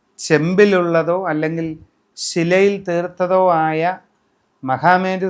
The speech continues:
ശ്രീചക്രത്തിൽ ഈ പൂജകൾ ചെയ്യാം. ചിലയിടത്ത് വലിയ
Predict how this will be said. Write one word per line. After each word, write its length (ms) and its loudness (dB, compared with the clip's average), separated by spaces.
ശ്രീചക്രത്തിൽ 920 -4
ഈ 80 -2
പൂജകൾ 440 -4
ചെയ്യാം. 320 -12
ചിലയിടത്ത് 720 2
വലിയ 420 0